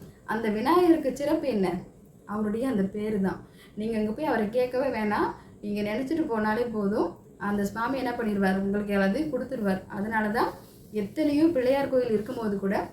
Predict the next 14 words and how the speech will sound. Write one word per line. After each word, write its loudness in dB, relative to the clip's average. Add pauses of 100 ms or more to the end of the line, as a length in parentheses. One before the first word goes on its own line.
(160)
அங்க 0
விநாயகருக்கு 2 (1300)
ஸ்பெஷலா 0
இருக்கக்கூடிய 0 (480)
பிள்ளையார்பட்டிக்கு 4
ஏன் 6
இவ்வளோ 0
அங்க 4
வரவு, 2
இத்தனை 0
பேர் 0
ஏன் 0
அங்க 0
போறோம், 0